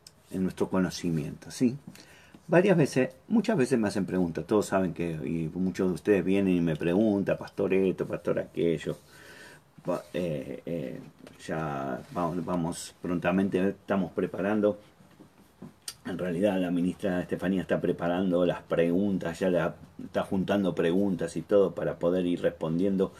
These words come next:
algunas preguntas que, dudas que tienen principalmente los jóvenes, ¿sí? Y los preadolescentes para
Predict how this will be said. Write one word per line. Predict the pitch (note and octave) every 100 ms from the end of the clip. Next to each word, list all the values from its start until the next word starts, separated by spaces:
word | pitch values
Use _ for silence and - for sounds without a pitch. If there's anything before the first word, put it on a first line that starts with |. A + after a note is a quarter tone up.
| - - -
algunas | G2+ G2 G#2+ F2+
preguntas | F#2 F2+ G2 F#2
que, | - E2+
dudas | C2 - A2 F#2+ -
que | E2+
tienen | A2 A2 F#2+
principalmente | A#2+ G#2 F#2+ G2 F#2 F2+
los | E2+ -
jóvenes, | G2+ F#2+ F#2 E2+ - - - -
¿sí? | - F#2 F2+ F2 -
Y | E2+
los | D#2+ E2
preadolescentes | F#2 F2 E2 E2 - F#2+ F2 E2+
para | F2 E2 D2+ D#2 -